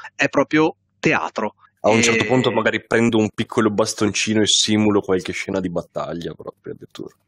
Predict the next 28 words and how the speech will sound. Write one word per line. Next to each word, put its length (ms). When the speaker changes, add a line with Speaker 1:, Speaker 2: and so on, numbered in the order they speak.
Speaker 1:
E 500
probabilmente 380
ventaglio 640
anche, 540
com-, 220
Speaker 2:
Ecco, 300
Speaker 1:
per 120
Speaker 2:
perfetto. 420
Speaker 1:
gestire 480
la 120
teatralità 800
della 220
questione, 580
e 540
metti 420
in 60
scena 380
appunto 440
la, 380
la 100
battaglia 460
delle 280
zappe. 500
Hai 480
l'attenzione 560
della 220
folla 360
che 300